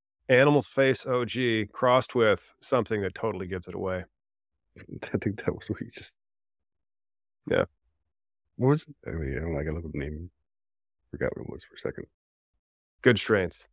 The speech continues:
Speaker 1: No,
Speaker 2: Oh,
Speaker 1: it's
Speaker 2: there.
Speaker 1: not Blue Oreo. I hear something about Oreos coming for twenty twenty, late twenty twenty-three.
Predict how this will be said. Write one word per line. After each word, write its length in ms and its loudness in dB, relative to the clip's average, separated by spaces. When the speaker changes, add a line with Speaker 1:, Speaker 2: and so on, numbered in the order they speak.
Speaker 1:
No, 120 2
Speaker 2:
Oh, 120 6
Speaker 1:
it's 100 4
Speaker 2:
there. 80 2
Speaker 1:
not 220 6
Blue 160 6
Oreo. 440 6
I 80 -2
hear 180 4
something 340 2
about 220 4
Oreos 440 4
coming 400 -2
for 160 -10
twenty 280 -4
twenty, 400 -4
late 260 2
twenty 200 2
twenty-three. 600 0